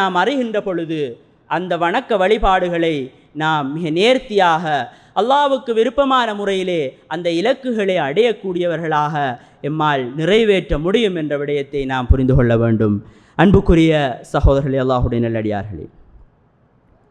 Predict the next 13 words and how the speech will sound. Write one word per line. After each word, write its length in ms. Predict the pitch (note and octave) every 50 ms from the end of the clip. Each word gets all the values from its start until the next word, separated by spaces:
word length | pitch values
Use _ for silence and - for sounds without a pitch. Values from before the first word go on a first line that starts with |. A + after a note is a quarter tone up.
| _ _ _ _ _ _ _ _ _ _ _ _ _ _ _ _ _ _ _ _ -
அதே 140 | F#3+ A3 C4 C#4 C4+
போன்று 240 | C4+ C4 B3+ B3 B3+ A#3
அல்லாஹ் 320 | A#3 B3 B3 A#3+ A#3 F#3 E3 - - - - - - _ _ _ _ _ _ _ _ _ - -
கட்டுச்சாதனங்கள் 1000 | G#3+ G#3 - - D#4+ B3+ - - C#4+ C4 C4+ C#4+ C#4 C4+ C4 C4 B3+ A#3+ A#3 A#3
என்று 140 | A3+ A3 A3 A#3
சொல்லுகின்ற 380 | A3+ A3 G#3+ G#3+ F#3+ F3 E3 C#3+
பொழுது, 280 | D3+ B2+ A2+ F#2+ F#2 D#2+ - _ _ _ _ _ _ _ _ _ _ _ _ _ _ _ -
ஹஜ்ஜு, 340 | A3+ A#3 G#3+ G3+ A3 D4 D4 - - -
ஹஜ்ஜுக்கு 440 | A#3+ A#3+ G#3+ G#3 D4+ C#4+ B3 C#4 C#4 C4
நா-, 240 | C4+ C4 B3+ B3+ - F#3+ A3+ A#3
நாம் 200 | A#3+ A#3+ A#3 A3 - -
தயாராகின்ற 840 | A3+ A#3 B3+ C4+ C#4 C#4+ C#4+ C#4 C4+ C4 B3+ A#3+ A3+ A3+ G#3 A3 G#3
பொழுது 280 | G#3+ G3 G3 G3+ B3 D4